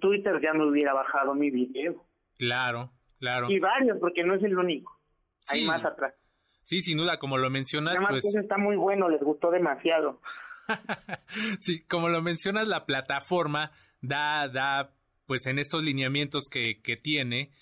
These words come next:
Speaker 2: pues, esta, esta oportunidad de publicar este tipo de videos con contenido sexual. Este, ahora qui-, quiero preguntarte, en esta libertad queda, pues, para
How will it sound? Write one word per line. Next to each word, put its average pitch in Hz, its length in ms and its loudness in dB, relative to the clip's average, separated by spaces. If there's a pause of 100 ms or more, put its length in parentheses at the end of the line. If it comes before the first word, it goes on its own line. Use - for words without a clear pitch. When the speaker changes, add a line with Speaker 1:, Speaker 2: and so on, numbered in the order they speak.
(360)
Speaker 2:
pues, 113 220 -6
esta, 135 500 -4
esta 131 220 -4
oportunidad 131 720 -2
de 147 80 -2
publicar 127 480 -4
este 135 220 -4
tipo 131 500 0
de 120 160 -2
videos 127 380 -2
con 127 160 -6
contenido 120 580 -2
sexual. 170 560 0 (480)
Este, 160 680 0 (220)
ahora 208 420 2 (140)
qui-, 190 300 0
quiero 220 240 0
preguntarte, 170 880 -2
en 147 180 -2
esta 226 300 0
libertad 147 680 0 (880)
queda, 185 520 0 (840)
pues, 139 360 -2
para 135 640 0